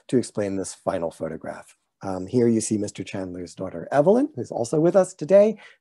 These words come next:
and her husband, Steve Rosen. And they're standing with two young Poles, Martina and Adam Dudkevich. I didn't speak about how Mister Chandler survived the war. Uh, it's a long story. I'll give just a very, very quick,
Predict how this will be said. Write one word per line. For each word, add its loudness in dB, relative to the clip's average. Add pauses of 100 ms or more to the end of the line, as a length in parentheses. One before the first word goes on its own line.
and -14
her -14
husband, -10
Steve -8
Rosen. 2 (420)
And 6
they're 6
standing 6
with 2
two 2
young 0
Poles, -8
Martina 0 (340)
and -4
Adam -4
Dudkevich. -12 (1700)
I 6
didn't 12
speak 4
about 6
how 2
Mister -6
Chandler -10
survived -14
the -14
war. -18 (1500)
Uh, -8
it's -12
a -8
long 2
story. 0
I'll -8
give -12
just -2
a -6
very, 2
very -4
quick, -10